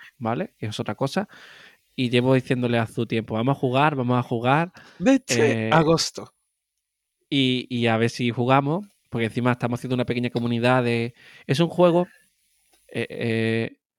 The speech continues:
Speaker 1: mira, voy a decir solo esto, aunque esto no entra en este episodio, ¿vale? Pero tiene, eh, todos los T C Gs son competitivos en el me-, la medida de que siempre juegas contra alguien. Y siempre hay alguien que gana y alguien que pierde. ¿Vale?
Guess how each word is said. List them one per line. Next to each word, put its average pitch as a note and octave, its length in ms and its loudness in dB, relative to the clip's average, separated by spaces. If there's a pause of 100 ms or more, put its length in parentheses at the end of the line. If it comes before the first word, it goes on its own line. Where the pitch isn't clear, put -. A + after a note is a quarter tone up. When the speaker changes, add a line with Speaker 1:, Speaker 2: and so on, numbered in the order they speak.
(120)
Speaker 1:
mira, C3+ 220 -2
voy C#3 180 2
a F3 40 6
decir E3 200 0
solo C#3+ 220 2
esto, E3+ 200 0
aunque C#3 200 -4
esto C3+ 220 -2
no C3+ 120 2
entra B2+ 180 0
en A#2+ 60 0
este A2+ 140 -8
episodio, G2 400 -6
¿vale? D3 260 -4 (480)
Pero B2 580 0 (600)
tiene, F3 460 0
eh, D3 200 -4 (200)
todos F3 200 4
los F#3 140 2
T F3 100 4
C D#3 140 -2
Gs F#3 400 -2 (240)
son D#3+ 340 0 (100)
competitivos C#3 800 0 (840)
en C3 120 -2
el B2+ 80 2
me-, C3 140 -2
la C3 160 2
medida B2+ 300 2
de D#3+ 100 0
que C#3 120 -6
siempre D#3 480 -2
juegas D3+ 340 0
contra A#2+ 500 -4
alguien. A2+ 480 -4 (360)
Y A#2+ 100 -6
siempre C#3+ 360 0
hay D3 80 2
alguien D3 200 0
que D3 120 -2
gana C#3+ 200 0
y - 20 0
alguien B2+ 220 -2
que A#2+ 120 -2
pierde. G2 420 -6 (1000)
¿Vale? A2+ 320 -4